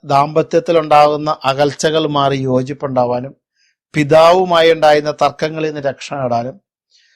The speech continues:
അഭിനയം, രാഷ്ട്രീയമുള്ളവർക്ക് അതിനകത്ത് സ്ഥാനമാനങ്ങൾ ലഭിക്കാനും സമൂഹത്തിലെ ഉന്നതമായി നിൽക്കുന്ന പദവി ലഭിക്കാനും സമൂഹത്തിൽ സ്ഥാനമാനങ്ങൾ ലഭിക്കാനും വളരെ, വളരെ കേമമാണ് ഈ പറയണ തുലാക്കൂറുകാര്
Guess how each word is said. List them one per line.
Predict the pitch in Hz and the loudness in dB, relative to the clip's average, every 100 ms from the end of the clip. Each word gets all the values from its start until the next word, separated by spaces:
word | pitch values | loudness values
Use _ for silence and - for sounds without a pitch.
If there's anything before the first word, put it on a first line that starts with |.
| _ _ | _ _
അഭിനയം, | - 147 147 160 175 185 185 180 147 | -2 0 2 2 4 4 2 -2 0
രാഷ്ട്രീയമുള്ളവർക്ക് | 147 156 - - 170 165 156 147 147 139 151 123 | 2 2 -2 -2 2 2 2 0 0 -2 -6 -4
അതിനകത്ത് | 131 151 135 | -4 -6 -10
സ്ഥാനമാനങ്ങൾ | 139 - 131 131 143 147 147 156 156 | -12 -4 -2 -2 -2 -4 -4 -4 -6
ലഭിക്കാനും | 131 117 117 120 139 - _ _ _ - | -6 -6 -8 -10 -10 -20 _ _ _ -10
സമൂഹത്തിലെ | - 143 151 170 170 175 175 175 - | 0 0 4 2 2 0 0 0 0
ഉന്നതമായി | 156 147 165 170 160 151 | -4 -2 0 0 0 -2
നിൽക്കുന്ന | 151 139 139 139 | -2 -6 -6 -6
പദവി | 135 127 143 156 | -4 -4 -4 -6
ലഭിക്കാനും | 143 120 120 120 120 143 _ _ _ | -6 -6 -6 -6 -8 -10 _ _ _
സമൂഹത്തിൽ | - 131 151 160 170 170 170 | -6 -2 0 2 2 0 -6
സ്ഥാനമാനങ്ങൾ | - 147 135 147 160 160 160 160 151 | -2 -2 0 -2 -2 -2 -2 -4 -4
ലഭിക്കാനും | 127 123 123 123 135 151 _ _ _ - | -6 -6 -6 -8 -8 -14 _ _ _ -8
വളരെ, | 123 127 139 180 | 2 4 4 4
വളരെ | 196 170 160 156 - | 4 4 4 0 -2
കേമമാണ് | 135 135 131 127 123 127 _ _ _ _ | -2 -2 -4 -6 -8 -12 _ _ _ _
ഈ | 139 139 | -10 -6
പറയണ | 135 127 120 123 120 _ _ _ _ _ - | -2 -2 -4 -8 -12 _ _ _ _ _ -10
തുലാക്കൂറുകാര് | 147 160 175 175 151 135 127 120 131 | 0 4 2 0 -6 -4 -4 -6 -8